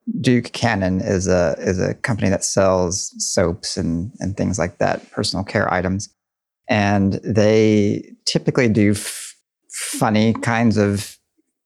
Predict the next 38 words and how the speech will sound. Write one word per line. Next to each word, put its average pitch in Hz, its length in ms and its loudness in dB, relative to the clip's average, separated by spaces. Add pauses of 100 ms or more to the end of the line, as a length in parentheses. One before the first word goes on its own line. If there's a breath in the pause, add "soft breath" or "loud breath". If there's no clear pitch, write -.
fake 107 320 0
things. 110 580 0
Like, 98 380 -2 (260)
they 139 100 4
have 131 180 2
these, 123 220 4
um, 98 520 2 (680)
this 107 120 0
body 113 280 4
wash 90 280 2
that's - 240 -2
really 104 200 0
thick. - 400 -4
The 139 100 -2
consistency 117 640 -2
is 107 160 4
very 98 240 4
thick 101 320 -2 (100)
because 101 340 -2
they 92 260 2
think, 110 340 -4
like, 95 260 -2
runny 104 360 0
body 98 280 0
washes 92 340 0
are 85 100 0
for 92 120 -2
wimps. - 460 -2
And 131 180 2
they're 151 120 4
all 147 100 4
about 113 300 0
manly 101 540 2
stuff, - 380 -8
right? - 240 -2
You 107 100 -4
know, 92 140 -2
the 90 140 -4